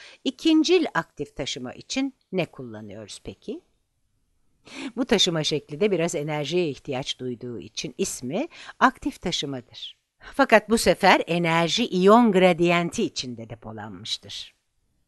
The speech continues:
İyon gradiyentini sodyum yoğunluğu çok olan yerden az olan yere götürmek için kullanırız.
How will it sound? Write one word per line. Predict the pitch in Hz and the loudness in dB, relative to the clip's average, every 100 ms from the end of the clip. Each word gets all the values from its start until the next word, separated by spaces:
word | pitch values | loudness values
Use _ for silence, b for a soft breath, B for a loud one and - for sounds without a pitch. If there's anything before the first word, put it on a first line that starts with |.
| _ _ - | _ _ 0
İyon | 202 214 320 294 | 6 8 6 4
gradiyentini | 165 143 - 151 135 139 151 214 | 4 2 2 0 0 -2 -2 -2
sodyum | 277 214 190 170 226 240 | 0 0 0 2 2 2
yoğunluğu | 156 147 139 151 208 | 2 0 0 -2 -4
çok | 214 240 - | 2 0 0
olan | 143 127 | -4 -4
yerden | 135 131 127 123 147 240 302 B B B B B - | -6 -6 -6 -4 -2 0 0 B B B B B 6
az | 220 240 - | 8 8 4
olan | 143 147 | -4 -4
yere | 139 135 131 | -4 -6 -8
götürmek | 127 127 - 123 123 - | -8 -10 -12 -12 -12 -14
için | - 123 | -14 -12
kullanırız. | - 127 110 107 - 107 - - | -12 -14 -12 -14 -16 -18 -18 -18